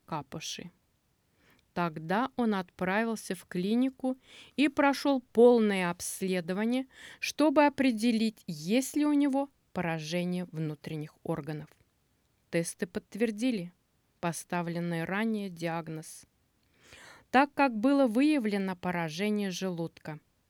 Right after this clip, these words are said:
Мне оставалось либо вообще ничего не делать, либо принимать интерферон, либо провести химиотерапию. Я выбрал второе.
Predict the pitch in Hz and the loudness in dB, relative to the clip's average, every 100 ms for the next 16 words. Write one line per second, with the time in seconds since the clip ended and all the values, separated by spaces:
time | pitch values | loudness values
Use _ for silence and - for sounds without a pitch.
0 | _ _ _ _ _ - 202 247 285 302 | _ _ _ _ _ -6 0 4 6 4
1 | 247 - 208 196 196 185 180 - 208 208 | 2 -2 -2 0 0 0 -2 -2 -2 2
2 | 254 185 170 165 151 - - - 277 311 | 0 0 -2 -2 -6 -8 -8 0 2 2
3 | 311 - 302 302 285 285 254 277 269 262 | 0 -2 0 2 4 2 2 2 2 0
4 | - _ - - - - 180 214 233 185 | -4 _ -20 -20 -14 -6 0 2 2 0
5 | 175 180 175 170 170 190 247 - - 196 | -2 -4 -2 -2 -2 0 -2 -4 -6 -6
6 | 185 196 - - 180 165 160 165 _ _ | -4 -6 -6 -6 -4 -4 -6 -8 _ _
7 | _ _ - _ 175 202 262 285 302 302 | _ _ -20 _ -2 2 2 4 2 2
8 | 285 269 262 - - 262 269 - - - | 2 0 -2 -6 -2 -2 -4 -16 -14 -6
9 | 185 202 208 202 - _ - 165 165 - | -2 -2 -4 -6 -10 _ -8 -4 -4 -6
10 | - 147 156 - _ _ _ - 165 175 | -12 -12 -12 -18 _ _ _ -10 -6 -4
11 | 175 220 226 208 - - 170 160 151 156 | -2 -4 -4 -8 -8 -6 -4 -4 -8 -10